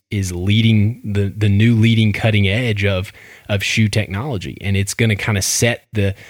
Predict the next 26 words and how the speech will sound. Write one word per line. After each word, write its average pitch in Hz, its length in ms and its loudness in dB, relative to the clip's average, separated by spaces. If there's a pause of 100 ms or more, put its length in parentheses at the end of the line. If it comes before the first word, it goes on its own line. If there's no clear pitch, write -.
(180)
stage 139 720 0
for 104 180 -2
what 101 220 -4
other 113 180 -2
brands 98 380 -2
are 92 60 -6
gonna 95 140 -6
be 87 120 -6
bringing, 92 460 -4 (360)
uh, 92 160 -8
to 98 160 -4
the 87 80 -4
table 80 380 -6
later. 71 320 -14
So - 280 -8 (1000)
one 180 220 6
last 170 300 2
topic, 139 680 -2 (140)
uh, 120 320 -4
that 104 160 -2
I'll, 110 460 -2
I'll 110 160 -2
mention 110 420 0
on 107 160 0
the 98 80 -2
subject, 107 760 -2